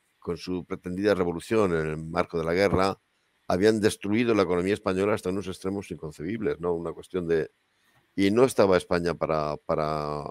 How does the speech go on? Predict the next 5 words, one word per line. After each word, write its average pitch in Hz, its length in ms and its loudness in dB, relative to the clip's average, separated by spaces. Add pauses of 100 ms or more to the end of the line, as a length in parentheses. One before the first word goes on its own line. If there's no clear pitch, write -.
(540)
muchas 82 360 -12
alegrías, 78 420 -2
era 95 300 4 (500)
aportar 104 560 8
bayonetas, 95 800 4